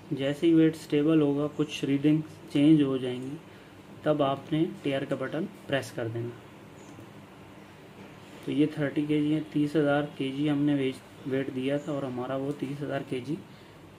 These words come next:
शो हो रहा है। एक वेट उठाइए, ये देखें, एक वेट हमने उतारा है, तो ये हमारा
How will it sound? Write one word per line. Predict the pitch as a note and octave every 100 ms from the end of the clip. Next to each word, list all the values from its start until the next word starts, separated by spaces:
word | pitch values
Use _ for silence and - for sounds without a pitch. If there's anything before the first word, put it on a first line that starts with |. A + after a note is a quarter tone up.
| -
शो | - D3
हो | C3
रहा | C3+
है। | D#3 -
एक | C#3 C3+
वेट | C#3+ D3
उठाइए, | C#3+ - C#3+ D#3 - - - - - - - - - - - - - - - D#3+ D#3+ - - - - - - - -
ये | C3+
देखें, | C3+ C3+ D3
एक | C#3+ C#3+ D3
वेट | D3 D3
हमने | D3 C#3+ C#3+
उतारा | C3+ C3+ C#3+ F3+
है, | D3+ - - - - - - - - - - - - - - -
तो |
ये | C3+ C3+ C#3+
हमारा | C3+ C#3 F3